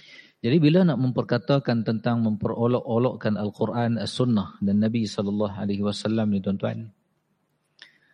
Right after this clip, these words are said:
sudah barang tentu dia akan berlegar di sebalik lidah kita.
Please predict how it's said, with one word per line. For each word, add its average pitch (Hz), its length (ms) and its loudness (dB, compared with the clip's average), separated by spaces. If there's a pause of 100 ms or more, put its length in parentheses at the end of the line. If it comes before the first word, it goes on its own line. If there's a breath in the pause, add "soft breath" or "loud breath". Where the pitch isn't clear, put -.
(300 soft breath)
sudah 143 240 0
barang 127 320 2
tentu 123 640 0
dia 120 560 2 (160)
akan 110 720 0 (1800 soft breath)
berlegar 107 880 0
di 110 240 -4
sebalik 101 640 0 (800)
lidah 127 480 0
kita. 92 240 -6